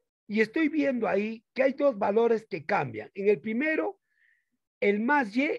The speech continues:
y al otro lado está el menos Y. En el primer miembro está el menos Z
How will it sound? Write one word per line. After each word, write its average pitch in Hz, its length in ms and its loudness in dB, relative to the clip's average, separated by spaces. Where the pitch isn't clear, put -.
y 214 140 2
al 214 160 4
otro 247 260 2
lado 240 220 2
está 233 240 -4
el 214 100 -2
menos 202 500 -2
Y. 110 300 -8
En 220 120 6
el 233 100 8
primer 302 300 2
miembro 294 340 4
está 262 180 0
el 254 100 4
menos 254 520 -2
Z 269 440 4